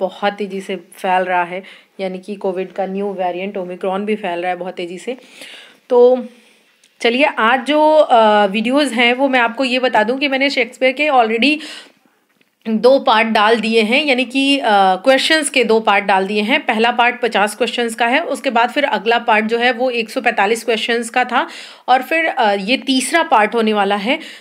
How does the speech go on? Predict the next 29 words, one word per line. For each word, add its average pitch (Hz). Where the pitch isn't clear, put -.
जिसमें 240
मैं 254
आपको 226
कुछ 240
क्वेश्चंस 240
दे 214
रही 226
हूँ, 330
उसको 254
आप 233
सॉल्व 233
कीजिए। 233
यानी 262
मैंने 240
आपको 240
एक 277
राइटर 202
से 226
रिलेटेड 208
अभी 220
तक 247
तीन 247
वीडियो 220
दिए 208
हैं, 277
थ्री 277
पार्ट्स 220
मिलेंगे 214
आपको। 214